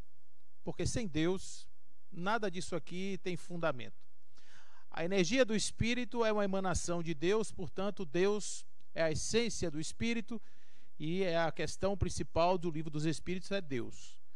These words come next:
Quando ele começa o Livro dos Médiuns, qual é a pergunta dele? Existem espíritos? Essa é a pergunta que ele faz quando ele começa o Livro dos Médiuns.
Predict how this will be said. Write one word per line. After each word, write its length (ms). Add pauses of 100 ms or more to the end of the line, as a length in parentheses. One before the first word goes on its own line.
(580)
Quando 220
ele 120
começa 520
o 40
Livro 220
dos 180
Médiuns, 600
qual 300
é 100
a 80
pergunta 480
dele? 400 (1500)
Existem 440
espíritos? 640 (420)
Essa 260
é 20
a 40
pergunta 460
que 80
ele 100
faz 500 (520)
quando 400
ele 100
começa 540
o 20
Livro 240
dos 180
Médiuns. 600